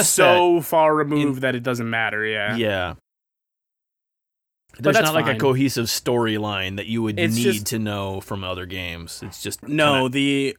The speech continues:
Speaker 1: Fire Emblem Historia will come out next year.
Speaker 2: Oh, dear God.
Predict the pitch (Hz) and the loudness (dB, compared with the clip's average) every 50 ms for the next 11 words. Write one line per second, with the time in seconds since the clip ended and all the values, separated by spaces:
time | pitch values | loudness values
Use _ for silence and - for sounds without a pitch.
0 | _ - - 160 151 156 160 165 165 165 151 147 139 - - 143 131 127 123 120 | _ -6 -2 0 2 2 2 0 0 -2 -2 -4 -4 -6 -4 -4 -2 -2 -2 0
1 | 120 117 110 113 117 - 117 110 110 110 110 - 113 113 - _ - 120 131 127 | -2 -2 -4 -4 -6 -8 -8 -6 -4 -4 -4 -6 -8 -10 -10 _ -14 -14 -12 -14
2 | 127 _ _ _ _ _ _ _ _ _ _ - - 101 98 85 95 95 92 80 | -14 _ _ _ _ _ _ _ _ _ _ -12 -10 -10 -8 -8 -8 -10 -10 -8
3 | - 95 92 87 85 87 87 | -8 -6 -6 -4 -6 -6 -8